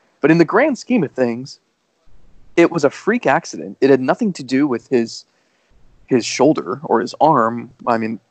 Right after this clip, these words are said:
did have to do with his arm, but not, not in a way that affects his pitching. And he basically got to take a year off and rest and recover and rehab.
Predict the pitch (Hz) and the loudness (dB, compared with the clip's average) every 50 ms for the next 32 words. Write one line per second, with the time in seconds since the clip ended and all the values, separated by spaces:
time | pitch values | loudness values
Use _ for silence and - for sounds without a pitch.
0 | _ _ - 139 127 131 120 110 - _ - 123 123 127 120 113 113 - - 147 | _ _ 0 2 4 4 2 0 0 _ -6 -2 -2 -2 -2 -4 -8 -4 0 0
1 | 127 117 113 110 - - 131 131 139 - - _ _ _ _ _ _ 127 143 151 | 0 0 0 -4 -4 -2 0 0 0 0 -4 _ _ _ _ _ _ -2 -2 -2
2 | 156 - 139 135 123 117 120 127 135 123 117 110 - _ _ _ _ _ _ _ | 0 0 -2 -2 -2 0 0 -2 -2 -2 -6 -8 -8 _ _ _ _ _ _ _
3 | _ _ _ _ _ _ - - - - - - 143 - - - - - - - | _ _ _ _ _ _ -20 -20 -18 -12 -2 -2 -2 -2 -2 -8 -18 -18 -4 -2
4 | - - - 120 - - 139 - _ _ _ _ _ _ _ _ _ _ _ _ | -2 -2 -2 -6 -10 -10 -12 -14 _ _ _ _ _ _ _ _ _ _ _ _
5 | _ - 131 127 123 123 123 120 120 120 117 110 - - _ _ _ _ _ _ | _ 0 2 2 2 0 -2 -4 -6 -8 -10 -12 -14 -20 _ _ _ _ _ _
6 | _ _ _ - - - - 151 123 - 139 214 - - 262 - - 175 127 123 | _ _ _ -20 -10 -6 -6 -4 2 4 4 4 4 0 -2 2 2 2 2 2
7 | 120 117 123 - 135 - - 180 147 160 147 135 143 147 135 127 147 190 202 170 | 0 0 0 -2 -4 -2 -2 -2 0 0 0 2 2 4 4 4 2 2 0 0
8 | - _ _ - 131 127 117 113 135 208 226 - - - - 113 117 113 - - | -4 _ _ -6 -4 -4 0 0 0 0 0 -4 -10 -14 -12 -10 -8 -8 -4 -2
9 | - 233 240 160 135 - - 73 - 214 247 - - - - - - | 0 0 0 -2 -6 -8 -6 -4 -2 -2 -2 -4 -6 -8 -10 -12 -14